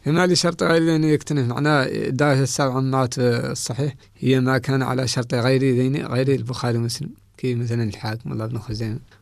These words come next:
والله ابن حبان والله الضياء المقدسي وهكذا، والله ابن الجارود في المنتقى مثلًا قال في ذهبي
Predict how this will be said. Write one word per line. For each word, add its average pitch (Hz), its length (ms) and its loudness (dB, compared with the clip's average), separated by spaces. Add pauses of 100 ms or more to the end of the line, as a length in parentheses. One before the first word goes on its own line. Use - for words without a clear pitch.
(180)
والله 110 180 -2
ابن 107 140 -2
حبان 117 360 -6
والله 117 180 0
الضياء 113 320 2
المقدسي 110 580 -8 (300)
وهكذا، 110 480 -8
والله 117 360 -2
ابن 120 180 0
الجارود 117 400 2
في 101 60 -6
المنتقى 120 460 -4
مثلًا 117 440 -4
قال 127 120 4
في 127 160 4
ذهبي 123 480 2